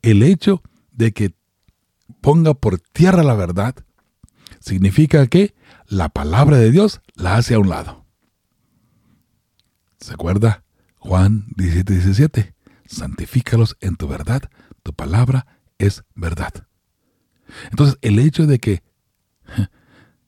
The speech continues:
seamos santificados o que la palabra de Dios sea la verdad, este cuerno pequeño intenta hacer la Biblia para un lado. Porque echa por tierra la verdad.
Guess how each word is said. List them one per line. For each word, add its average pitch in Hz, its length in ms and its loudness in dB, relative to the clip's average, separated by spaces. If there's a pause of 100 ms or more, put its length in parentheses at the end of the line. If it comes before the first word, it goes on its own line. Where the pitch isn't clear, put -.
(920)
seamos 131 320 0
santificados 120 920 0
o 107 80 -2
que 90 280 -2 (580)
la 107 160 -2
palabra 110 260 0
de 120 60 4
Dios 117 120 2
sea 120 80 0
la 117 100 2
verdad, 98 440 0 (680)
este 107 260 0
cuerno 101 320 2
pequeño 143 420 2 (100)
intenta 110 760 4
hacer 107 380 -2
la 90 120 0
Biblia 98 260 2
para 85 200 -2
un 98 120 2
lado. 98 260 -4 (2500)
Porque 92 280 -4
echa 95 140 0
por 87 140 -4
tierra 90 220 -2
la 78 80 -2
verdad. 82 400 -4